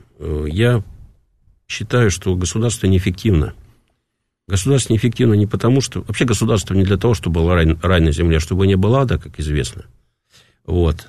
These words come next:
Но, к сожалению, я, может быть, тогда моложе был, но мне кажется, что оптимизма тогда было побольше. Вот тогда было оптимизма побольше. Уж поверьте,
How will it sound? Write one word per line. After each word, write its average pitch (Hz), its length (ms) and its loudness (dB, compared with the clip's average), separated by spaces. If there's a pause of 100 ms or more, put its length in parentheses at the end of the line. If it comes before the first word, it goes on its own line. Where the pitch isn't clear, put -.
Но, 120 280 2
к - 100 -20
сожалению, 107 760 2 (140)
я, 123 300 0 (240)
может 101 240 0
быть, 110 120 -4
тогда 104 220 0
моложе 117 380 4
был, 87 400 0
но 95 340 2
мне 104 160 2
кажется, 90 320 -2
что - 180 -6
оптимизма 95 460 2
тогда 87 240 0
было 80 220 2
побольше. 78 500 -4 (1120)
Вот 131 100 -2
тогда 131 320 2
было 98 320 2
оптимизма 90 540 2
побольше. 92 580 -2 (180)
Уж 92 140 -10
поверьте, 101 560 0